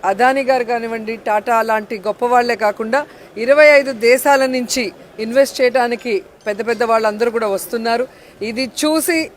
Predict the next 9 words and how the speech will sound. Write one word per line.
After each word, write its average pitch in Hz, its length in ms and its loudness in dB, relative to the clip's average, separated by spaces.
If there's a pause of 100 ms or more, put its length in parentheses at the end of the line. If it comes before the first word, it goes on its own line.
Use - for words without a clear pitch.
(500)
చాలామంది 277 760 6
కుళ్ళుకొని 277 880 2
ఎలాంటి 247 340 0
ప్రెస్ 226 360 -6
మీట్లు 269 240 -2
ప్రతిపక్షాలు 247 600 -4
పెడుతున్నాయో 247 560 -2
మీరు 254 160 0
కళ్ళారా 220 460 0